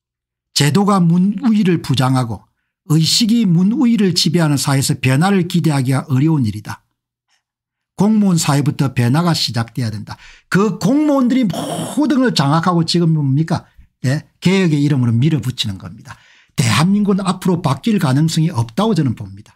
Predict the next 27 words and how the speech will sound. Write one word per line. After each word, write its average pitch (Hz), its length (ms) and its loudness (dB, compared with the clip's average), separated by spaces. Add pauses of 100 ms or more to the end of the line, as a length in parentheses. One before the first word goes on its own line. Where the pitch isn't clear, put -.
(140)
아주 - 420 -2
낮다고 233 480 0
봅니다. 139 300 -2 (220)
없다 - 360 -2
이렇게 208 240 0
하면 160 160 2
너무 143 180 2
실망스러우니까, 175 1080 0 (260)
예, 127 200 -4 (460)
대한민국이 165 580 2
앞으로 160 460 -2
바뀔 131 340 -2
가능성은 123 500 0
낮습니다. 123 600 -6 (380)
예. - 120 -20 (360)
백 180 160 2
년 208 240 2
전에 196 200 2
조선하고 214 580 0
지금하고 202 420 0
이런 180 320 2
멘탈리티는 175 640 0
하나도 240 420 -2
바뀐 156 360 -2
게 180 80 0
없는 180 320 -8
겁니다. - 220 -20